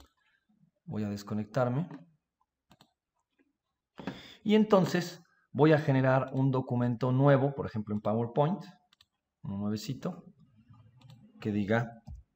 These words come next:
prueba, prueba uno, ¿vale? Y lo vamos a guardar como aquí en equipo, le voy a dar clic en examinar. Y entonces voy a buscar aquí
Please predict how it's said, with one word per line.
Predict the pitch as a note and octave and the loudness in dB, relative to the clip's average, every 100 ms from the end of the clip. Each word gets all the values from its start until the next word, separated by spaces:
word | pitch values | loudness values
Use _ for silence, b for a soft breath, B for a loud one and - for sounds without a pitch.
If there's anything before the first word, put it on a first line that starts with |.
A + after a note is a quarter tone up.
| - - - - - - - - _ _ | -20 -20 -18 -16 -16 -16 -16 -20 _ _
prueba, | - E3 D#3 - - - - - - _ - | 0 4 4 0 -12 -20 -20 -20 -20 _ -12
prueba | A#2 A#2+ B2+ - - - | -2 0 -2 -4 -12 -8
uno, | F#2+ F2 - _ _ _ _ - | -8 -8 -16 _ _ _ _ -8
¿vale? | A2+ C#3+ - B B B B | -4 -4 -8 B B B B
Y | - | 0
lo | E3+ | 6
vamos | G3 G#3+ G#3+ | 8 8 8
a | |
guardar | G3+ G3 G3 F#3+ F#3 A#3+ - | 6 8 10 12 10 8 -2
como | F3+ F3 D#3+ G#3 - _ _ _ _ _ _ b b b b b - | 2 4 4 2 -4 _ _ _ _ _ _ b b b b b -4
aquí | B2 - F3 | -2 0 4
en | G3+ | 4
equipo, | G3+ G3+ F3+ G3 G3+ | 4 0 0 4 4
le | C#3 | 4
voy | C3+ D3+ | 4 6
a | |
dar | D3 D3 | 8 6
clic | D3 D3 D3 | 4 -2 -2
en | B2+ A#2 | -2 -2
examinar. | A#2 - E3 F#3 F3+ E3 G#3+ - - _ _ _ _ _ _ _ _ _ _ _ _ _ _ _ _ _ _ _ _ B B B B - | -2 -2 0 2 2 2 0 -8 -20 _ _ _ _ _ _ _ _ _ _ _ _ _ _ _ _ _ _ _ _ B B B B -2
Y | G#3 | 4
entonces | A#3+ A#3 G#3 - F3+ - - | 6 8 8 6 0 -2 -2
voy | C3+ F3 F3+ | 4 6 8
a | |
buscar | E3 D3+ C#3 - E3 D3 - | 6 4 0 4 6 6 4
aquí | B2 B2+ - C3+ C3+ | -2 -2 0 0 0